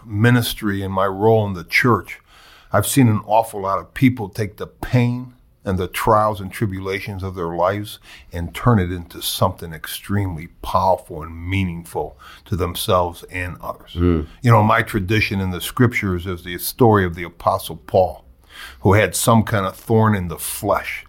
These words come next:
Speaker 1: some kind of wound that he cried out and asked God to remove three different times.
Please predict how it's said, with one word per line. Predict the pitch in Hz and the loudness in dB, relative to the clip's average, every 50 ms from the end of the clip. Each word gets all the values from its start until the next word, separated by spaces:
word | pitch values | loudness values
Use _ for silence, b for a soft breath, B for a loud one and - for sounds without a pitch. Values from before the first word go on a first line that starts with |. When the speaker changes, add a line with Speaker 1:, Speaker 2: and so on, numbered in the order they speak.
| B B B B B B | B B B B B B
Speaker 1:
some | B - - 127 131 - - | B 0 4 6 6 6 4
kind | - 120 120 104 | 4 2 2 2
of | 95 95 95 | 2 0 -2
wound | 90 90 92 104 110 107 107 98 87 82 80 | -2 0 2 4 4 6 4 4 0 -2 -2
that | 87 87 | -2 -4
he | 90 85 | -4 -6
cried | 85 - - - - - 117 101 104 107 95 | -6 -4 0 2 4 6 6 6 6 4 2
out | 98 101 90 90 85 76 - | 2 0 0 -2 -4 -6 -10
and | 98 92 80 | -12 -10 -8
asked | 67 107 98 90 - - - - | -4 -2 -2 -2 -2 -4 -4 0
God | 110 101 101 98 90 90 | 0 2 2 2 0 -2
to | - 95 | -6 -8
remove | 85 87 87 82 82 92 98 101 98 85 73 | -6 -6 -6 -6 -2 0 0 0 0 -2 -6
three | - - - - 110 101 | -10 -10 -6 -2 -2 -2
different | 87 85 95 87 - 85 82 80 - | 0 0 -2 -4 -4 -10 -14 -14 -10
times. | - - 85 80 78 - - - - | -6 -6 -6 -6 -8 -16 -20 -20 -20